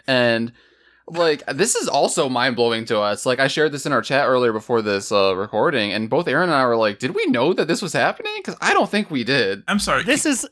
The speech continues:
Speaker 3: <laughs> this is one that suffers from being an in progress, 'cause there's no background music, which I assume will be there to heighten the thing.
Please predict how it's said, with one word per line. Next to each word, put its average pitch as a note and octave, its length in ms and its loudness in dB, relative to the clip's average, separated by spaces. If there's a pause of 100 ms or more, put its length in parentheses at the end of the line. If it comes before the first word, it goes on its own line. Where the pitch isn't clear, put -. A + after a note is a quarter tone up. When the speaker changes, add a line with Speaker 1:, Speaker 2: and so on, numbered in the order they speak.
Speaker 3:
<laughs> D#5 140 -4
this B3+ 420 0
is C#4 160 -2
one G#3+ 240 0
that G#3 160 -2
suffers F#3 500 -2
from D#3 300 -6
being D#3+ 460 0 (320)
an D#3+ 140 0
in F#3+ 300 -2
progress, G3 680 -2 (240)
'cause C4+ 160 -2
there's B3+ 180 -2
no B3+ 300 0
background D#3 600 0
music, A#2+ 360 -8
which E3+ 160 -4
I F#3+ 80 2
assume F#3 480 -2
will D#3+ 140 -4
be D#3 120 -2
there C#3+ 200 0
to C#3 100 0
heighten D#3+ 340 -4
the C#3 120 -6
thing. C#3+ 460 -2